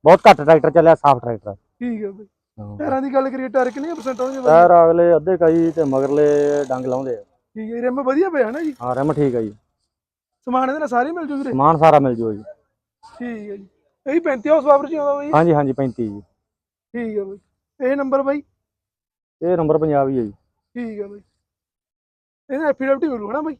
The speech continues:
Speaker 1: ਹਾਂਜੀ, ਪੀ ਬੀ ਇਕੱਤੀ ਮਾਨਸਾ ਨੰਬਰ ਆ ਜੀ।
Speaker 2: ਠੀਕ ਹੈ ਬਾਈ। ਡਿਮਾਂਡ ਤਾਂ ਹੈਗੀ ਆ ਬਾਈ ਆਪਣੀ ਜੀ ਦੋ ਲੱਖ ਬਾਰਾਂ ਹਜ਼ਾਰ ਰੁਪਏ ਡਿਮਾਂਡ। ਕਿੰਨੇ ਕੁ ਛੱਡ
Speaker 1: ਹਾਂਜੀ।
Speaker 2: ਦਾਂਗੇ ਬਾਈ ਇੱਥੇ?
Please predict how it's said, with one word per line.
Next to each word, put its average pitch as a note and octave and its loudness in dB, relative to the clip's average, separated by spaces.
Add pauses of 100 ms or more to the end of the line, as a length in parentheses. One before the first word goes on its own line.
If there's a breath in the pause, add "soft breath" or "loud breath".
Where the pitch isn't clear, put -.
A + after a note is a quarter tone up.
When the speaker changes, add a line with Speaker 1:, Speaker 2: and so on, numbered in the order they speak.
Speaker 1:
ਹਾਂਜੀ, C3+ -6
ਪੀ D3+ -8
ਬੀ D#3 -4
ਇਕੱਤੀ D#3 -8
ਮਾਨਸਾ D3 -4
ਨੰਬਰ A#2 -10
ਆ G#2+ -14
ਜੀ। G#2 -18
Speaker 2:
ਠੀਕ A3+ -10
ਹੈ G3 -14
ਬਾਈ। G#3 -20 (420)
ਡਿਮਾਂਡ A#3+ 2
ਤਾਂ B3 -4
ਹੈਗੀ C4+ -8
ਆ C#4 -8
ਬਾਈ C4+ -10
ਆਪਣੀ B3 -8
ਜੀ C4+ -14
ਦੋ A3+ -2
ਲੱਖ A3+ -4
ਬਾਰਾਂ A3 -8
ਹਜ਼ਾਰ B3 0
ਰੁਪਏ A3+ -6
ਡਿਮਾਂਡ। G3+ -12
ਕਿੰਨੇ D#4 -20
ਕੁ F#4 -18
ਛੱਡ B3+ -8
Speaker 1:
ਹਾਂਜੀ। A#3 -2
Speaker 2:
ਦਾਂਗੇ G#3+ -4
ਬਾਈ B3 -16
ਇੱਥੇ? G#3 -20